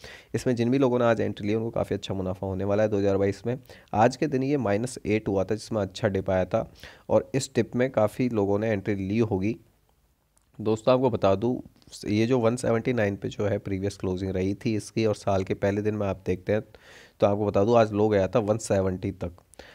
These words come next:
और दोस्तों, मार्केट कैप की बात करते हैं तो एक, अ, सत्रह पॉइंट आठ सात ट्रेड करोड़ है और वहीं फिफ्टी टू वीक हाई देखते हैं तो दो सौ चार पे already टच किया हुआ है स्टॉक।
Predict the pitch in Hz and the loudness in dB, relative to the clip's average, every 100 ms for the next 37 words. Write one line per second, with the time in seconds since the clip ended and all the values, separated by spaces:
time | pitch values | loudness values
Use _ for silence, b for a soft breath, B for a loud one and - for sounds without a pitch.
0 | B B B B _ 127 127 131 151 127 | B B B B _ 0 2 2 2 0
1 | 104 - 120 113 - 107 95 92 95 92 | 0 -2 -2 -4 -2 -2 -2 -2 -4 -2
2 | 101 135 123 101 104 - 101 101 98 - | -2 -2 -2 -2 -2 0 0 2 0 -6
3 | - 127 127 107 113 139 151 _ - - | -2 -2 2 2 2 0 -4 _ -10 0
4 | 107 104 113 113 - 101 - 104 104 110 | 2 2 0 0 0 -2 0 -2 0 -2
5 | 156 _ _ _ b b - 104 113 - | -8 _ _ _ b b -4 -2 0 -4
6 | - 120 123 120 120 98 95 92 107 123 | -6 -4 0 0 0 0 0 -2 -4 -4
7 | 123 101 110 107 95 98 98 95 92 104 | -4 -4 -4 -2 -2 -2 -2 -2 -4 -8
8 | - 98 - 101 95 95 92 98 110 - | -8 -8 -6 -4 -4 -4 -4 -2 -4 -6
9 | - 90 | -8 -6